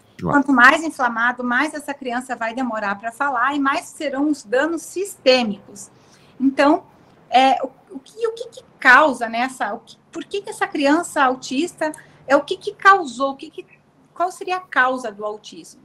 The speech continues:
Speaker 2: né? Então, existe uma, uma, uma causa, um diagnóstico, isso causou isso, né? Mas agora, em dois mil e dezenove, já saiu um estudo bem grande, correlacionando,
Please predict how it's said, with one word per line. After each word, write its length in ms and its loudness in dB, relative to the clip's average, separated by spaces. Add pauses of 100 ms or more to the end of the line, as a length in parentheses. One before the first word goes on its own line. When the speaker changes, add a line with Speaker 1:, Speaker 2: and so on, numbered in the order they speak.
Speaker 2:
né? 160 -16 (320)
Então, 140 -14
existe 340 -6
uma, 340 2
uma, 240 -2
uma 360 -6
causa, 640 -2
um 100 -12
diagnóstico, 840 -6
isso 360 -8
causou 460 -2
isso, 360 -10
né? 240 -10 (360)
Mas 360 4
agora, 300 2
em 80 2
dois 260 -4
mil 140 0
e 20 -4
dezenove, 580 -2
já 220 -4
saiu 420 -8
um 200 -14
estudo 480 -14
bem 280 -4
grande, 540 -6 (320)
correlacionando, 1080 0